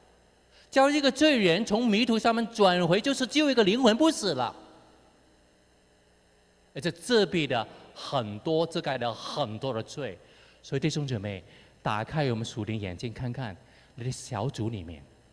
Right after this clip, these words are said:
团契小组里面，有一些弟兄姐妹是不是很久都没有来？你可不可以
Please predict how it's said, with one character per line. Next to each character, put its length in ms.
团 340
契 300
小 240
组 140
里 80
面， 120
有 160
一 20
些 140
弟 80
兄 180
姐 120
妹 100
是 140
不 20
是 340
很 160
久 140
都 100
没 120
有 100
来？ 260
你 80
可 100
不 80
可 60
以 160